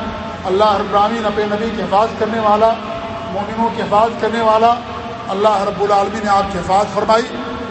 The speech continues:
اور آپ مکہ مکرمہ سے ہجرت کر کے مدینہ منورہ پہنچے۔ اسی کی طرف اس آیت کریمہ میں اللہ رب العالمین نے اشارہ کیا ہے کہ وَإِذْ يَمْكُرُ بِكَ الَّذِينَ كَفَرُوا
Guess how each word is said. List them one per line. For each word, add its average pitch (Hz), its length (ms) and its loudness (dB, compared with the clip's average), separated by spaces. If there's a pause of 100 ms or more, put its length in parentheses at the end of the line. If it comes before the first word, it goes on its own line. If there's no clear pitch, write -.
اور 202 120 0
آپ 208 180 4
مکہ 202 300 -6
مکرمہ 196 500 -2
سے - 120 -8
ہجرت 208 180 -4
کر 202 180 -2
کے 214 80 -2
مدینہ 190 460 -6
منورہ 180 340 -2
پہنچے۔ 170 320 -4
اسی 262 280 -2
کی 262 100 -2
طرف 220 140 6 (1000)
اس - 180 -8 (120)
آیت 214 340 2 (120)
کریمہ 233 360 2
میں 220 100 -4
اللہ 208 300 0
رب 208 180 -2
العالمین 202 340 2
نے 208 60 -4
اشارہ 196 280 2 (100)
کیا 202 220 4
ہے 233 140 2 (520)
کہ 196 60 -2
وَإِذْ 220 260 4
يَمْكُرُ 220 340 2
بِكَ 220 200 -2
الَّذِينَ 214 400 -2 (120)
كَفَرُوا 196 580 -2